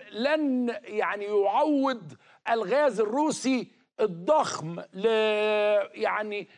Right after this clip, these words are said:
لأوروبا، ولكن حضراتكم لو بتتابعوا الأخبار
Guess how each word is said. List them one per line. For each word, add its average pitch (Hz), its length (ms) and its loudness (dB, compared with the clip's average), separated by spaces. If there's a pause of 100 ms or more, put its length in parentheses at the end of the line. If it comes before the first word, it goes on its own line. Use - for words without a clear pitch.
لأوروبا، 214 580 2
ولكن 262 720 0 (500)
حضراتكم 214 840 -2
لو 196 160 2
بتتابعوا 233 560 0
الأخبار 254 760 0